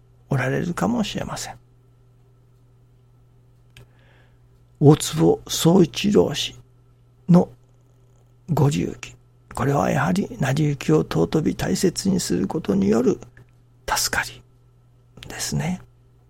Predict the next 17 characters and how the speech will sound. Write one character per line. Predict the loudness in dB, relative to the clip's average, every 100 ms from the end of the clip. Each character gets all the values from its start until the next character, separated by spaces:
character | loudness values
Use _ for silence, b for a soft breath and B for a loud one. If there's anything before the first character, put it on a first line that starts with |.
| _ _ _ _ _ _ _ _ _ _ _ _ _ B B B B B B _ _ _
そ | 0 8
の | 10 8 4 -8 -20 _ _ _ _ _ _ _ _ _ _ _ _ -4
師 | 0 2
匠 | 2 4 4 4
の | 0
も | -2 -2
と | -4
で | -4 -8 -10 -20 -20 -20 _ _ _ _ -2
信 | 4 4 4
心 | 0 2
の | 2 0
稽 | 0 0
古 | 0 -4
を | -2
さ | -4 -4
せ | -4 0
て | -2